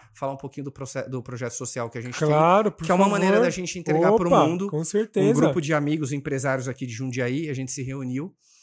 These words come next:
Speaker 1: e a gente falou, "Pô, cara, como é que a gente consegue contribuir pro mundo de uma
Speaker 2: Legal.
Speaker 1: maneira fora do viés profissional?" Então, a gente tem um projeto social desde dois mil e dezesseis, chama Futsol. O Instagram é arroba fute ponto sol,
Speaker 2: Tá.
Speaker 1: F U T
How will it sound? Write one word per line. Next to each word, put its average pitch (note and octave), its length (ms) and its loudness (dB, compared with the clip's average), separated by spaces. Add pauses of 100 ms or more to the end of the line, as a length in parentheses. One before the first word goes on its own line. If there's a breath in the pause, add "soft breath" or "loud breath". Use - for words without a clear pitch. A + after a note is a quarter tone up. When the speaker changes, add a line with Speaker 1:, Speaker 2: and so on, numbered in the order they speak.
(220 soft breath)
Speaker 1:
e A#2+ 140 -4
a B2+ 80 -2
gente C3 180 -8
falou, C3+ 160 -8
"Pô, - 80 -16
cara, C#3 180 -6
como C#3 140 -14
é C3 40 -14
que D#3 60 -14
a D3 40 -10
gente D3+ 180 -14
consegue C3+ 640 -10
contribuir C3 580 -10
pro C3 180 -10
mundo B2 360 -6
de C3+ 100 -4
uma C#3 80 -2
Speaker 2:
Legal. C#3 120 2
Speaker 1:
maneira C3+ 300 -4
fora E3+ 560 -2
do C#3+ 280 -8
viés B2+ 260 -6
profissional?" A#2 580 -10 (300 soft breath)
Então, C#3 100 -10
a C3 60 -2
gente D3 220 -6
tem D3 100 -2
um C#3 40 -6
projeto C#3 340 -4
social B2+ 340 -6
desde C#3+ 320 -6
dois C3 220 -4
mil B2 180 -4
e - 20 -8
dezesseis, B2+ 580 -6 (220 loud breath)
chama B2+ 320 -6
Futsol. D3+ 720 -4 (380 soft breath)
O A#2+ 120 -4
Instagram C3 560 -4
é A#2+ 120 -6
arroba B2 380 -2
fute - 560 -10 (160)
ponto B2+ 280 -10
sol, C#3+ 400 -6
Speaker 2:
Tá. B2 100 -6
Speaker 1:
F C3 300 -4
U C3 120 -4
T D3+ 440 -8